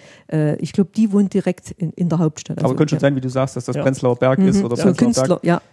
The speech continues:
Speaker 3: Also, die, mal das Lied anhören von Reinhard Lacomi, das Haus, in dem ich wohne. Ganz, ganz klasse.
Speaker 1: Mhm, mhm.
Speaker 2: Und die hat eben eine Tochter, die Julia. Die ist, äh, wie alt wird die dann auch sein?
Speaker 1: Vier-,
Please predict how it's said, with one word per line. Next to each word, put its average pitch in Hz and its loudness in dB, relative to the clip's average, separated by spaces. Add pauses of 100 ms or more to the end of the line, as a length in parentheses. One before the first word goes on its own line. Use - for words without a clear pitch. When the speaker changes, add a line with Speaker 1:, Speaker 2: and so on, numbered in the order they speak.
(120)
Speaker 3:
Also, 127 -6
die, - -16
mal 156 0
das 147 -2
Lied 151 -4
anhören 175 0
von 147 -6
Reinhard 151 0
Lacomi, 147 -2 (680)
das 120 -6
Haus, 143 2
in 123 -6
dem 127 2
ich 123 -4
wohne. 127 0 (920)
Ganz, 143 -2 (200)
ganz 120 -2
klasse. 175 0
Speaker 1:
Mhm, 175 0
mhm. 170 -4 (260)
Speaker 2:
Und 139 -4
die 170 6
hat 165 2
eben 156 0
eine 135 0
Tochter, 190 -2
die 156 -6
Julia. 240 2 (1400)
Die 165 0
ist, - -4
äh, 151 2 (180)
wie 147 0
alt 131 2
wird 147 0
die 139 -2
dann 131 0
auch 147 -2
sein? 185 -2
Speaker 1:
Vier-, 196 0